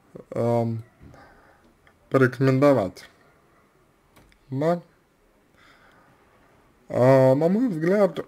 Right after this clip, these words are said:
<clears throat> эм, у вас, э, присутствует, а,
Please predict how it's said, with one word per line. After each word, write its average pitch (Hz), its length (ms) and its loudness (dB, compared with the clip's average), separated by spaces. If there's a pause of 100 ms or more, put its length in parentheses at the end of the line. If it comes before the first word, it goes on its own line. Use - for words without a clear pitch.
<clears throat> 123 460 0 (1500)
эм, 123 920 4 (120)
у 143 140 0
вас, 143 380 2 (500)
э, 117 380 -4 (120)
присутствует, 139 760 -4 (1700)
а, 113 380 -10